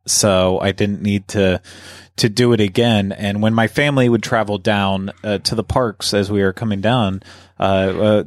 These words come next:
while I was growing up, we didn't have a lot of time to really dedicate. We, our schedules were pretty packed, and then we would leave one day for the pool and, and, and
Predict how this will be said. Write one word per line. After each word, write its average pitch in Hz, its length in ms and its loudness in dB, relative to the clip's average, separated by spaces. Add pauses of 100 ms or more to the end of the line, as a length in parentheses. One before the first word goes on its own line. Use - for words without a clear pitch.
(140)
while 98 260 2
I 98 60 4
was 95 160 0
growing 110 280 2
up, 123 280 -2 (340)
we 123 140 0
didn't 127 220 0
have 113 200 0
a 107 40 0
lot 107 200 2
of 90 80 -2
time 90 480 -2 (280)
to 127 120 2
really 110 300 2
dedicate. 95 560 -2
We, 104 160 0
our 113 280 4
schedules 117 560 0
were 101 120 -2
pretty 113 240 -2
packed, 107 420 -2
and 98 140 0
then 95 100 0
we 95 140 0
would 98 160 0
leave 101 180 2
one 107 220 2
day 104 220 2
for - 160 -8
the 87 100 -6
pool 139 640 4
and, 107 260 2
and, 110 220 -2 (540)
and 98 440 0